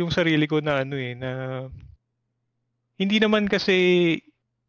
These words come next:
iba-ibang tao naman yun eh. Hindi naman siya, sa perspective ko siguro or ng mga tao na nasa groups, paulit-ulit siya. Pero dun sa taong nagtatanong, first time niyang magtatanong.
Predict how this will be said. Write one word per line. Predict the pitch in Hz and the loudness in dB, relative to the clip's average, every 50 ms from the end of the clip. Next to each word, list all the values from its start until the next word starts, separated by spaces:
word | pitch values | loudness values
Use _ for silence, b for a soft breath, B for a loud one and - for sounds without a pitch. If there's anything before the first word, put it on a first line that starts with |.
| _ _ | _ _
iba-ibang | 196 196 208 214 214 214 214 214 | 0 2 2 4 4 4 2 2
tao | 208 196 185 180 180 | 4 2 4 4 4
naman | 175 180 175 165 160 156 156 | 2 0 0 -2 -2 -4 -4
yun | 170 170 147 | -6 -6 -8
eh. | 131 120 - | -8 -8 -10
Hindi | 143 165 170 170 180 180 | -10 -8 -6 -6 -6 -4
naman | 180 180 175 180 180 170 170 170 | -4 -2 0 0 0 0 -2 -6
siya, | 160 - 180 175 165 165 165 160 - _ _ - | -4 0 0 2 2 2 2 0 -2 _ _ -8
sa | - - 190 | -6 -4 0
perspective | - 202 202 190 - 196 185 175 - - 180 160 160 - _ - | 2 2 2 2 2 0 0 0 0 -2 -2 -2 -4 -12 _ -2
ko | - 175 | 0 0
siguro | 160 185 175 156 160 156 151 151 139 | 2 2 2 2 2 4 4 4 4
or | 135 139 139 | 4 2 0
ng | 143 147 | -2 -6
mga | 143 147 147 143 - | -4 -4 -2 -2 0
tao | - 139 131 131 131 131 | 0 2 2 2 0 0
na | 139 135 | 0 -2
nasa | 131 131 131 - 151 131 | -2 -2 -2 -2 -4 -2
groups, | 123 127 127 - - - | -2 -4 -4 -4 -6 -4
paulit-ulit | - 160 160 160 160 160 - 165 156 147 147 - | 0 2 2 2 2 0 0 0 0 0 0 0
siya. | - 151 135 127 131 135 - _ | -2 0 0 0 -2 -4 -6 _
Pero | - 170 170 180 180 175 175 170 170 - - _ | 0 2 4 4 4 4 4 2 0 -6 -14 _
dun | 175 160 170 180 180 | -2 0 2 2 2
sa | - - 185 | 2 0 0
taong | - _ _ - 170 165 160 165 170 170 | 0 _ _ 0 2 2 2 2 2 0
nagtatanong, | 170 156 - 170 156 147 - 160 147 135 131 123 123 151 156 B B B B B _ _ _ _ _ | -2 -2 0 0 0 0 0 -2 -2 -2 -4 -4 -6 -10 -14 B B B B B _ _ _ _ _
first | - 180 185 185 - - | 2 4 4 2 2 0
time | - 190 185 185 180 180 | 0 0 2 0 0 0
niyang | 180 180 180 175 | 0 0 0 0
magtatanong. | 170 170 165 - 170 156 151 - 147 139 143 143 139 156 156 | -2 -2 0 0 0 0 2 0 0 0 0 -2 -4 -6 -10